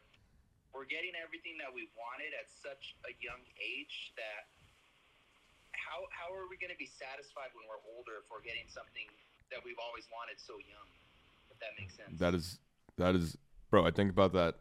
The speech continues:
Speaker 2: all the time.
Speaker 1: You know what I mean? 'Cause if you're getting everything you want at twenty years old, what do you, what is there to, uh,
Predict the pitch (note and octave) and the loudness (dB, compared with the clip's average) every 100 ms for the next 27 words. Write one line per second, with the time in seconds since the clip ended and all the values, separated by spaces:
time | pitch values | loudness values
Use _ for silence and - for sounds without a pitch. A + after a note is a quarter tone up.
0 | - E2+ D#2+ - D#2 D2 - - - - | 4 6 6 4 0 0 -8 -16 -16 -16
1 | - - - - - - - - G3+ G#3+ | -14 -14 -16 -18 -18 -18 -18 -18 -20 -18
2 | A3 G#3 G3 - - - - D#3 D#3+ - | -16 -16 -16 -18 -20 -20 -18 -16 -14 -14
3 | C#3+ - - _ E3+ E3 D#3 C#3 C#3+ C#3+ | -14 -16 -16 _ -20 -20 -18 -18 -18 -20
4 | - - D#3 - - - E3+ F3+ - F#3 | -20 -14 -12 -10 -14 -12 -8 -8 -6 -6
5 | - D3+ - A2 | -6 -6 -10 -12